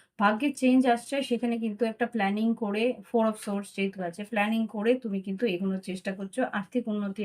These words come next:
আসছে, এখানে তুমি, তোমার ইচ্ছে পূরণ হচ্ছে সেটা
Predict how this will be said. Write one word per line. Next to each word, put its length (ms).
আসছে, 280
এখানে 280
তুমি, 240
তোমার 300
ইচ্ছে 220
পূরণ 260
হচ্ছে 260
সেটা 180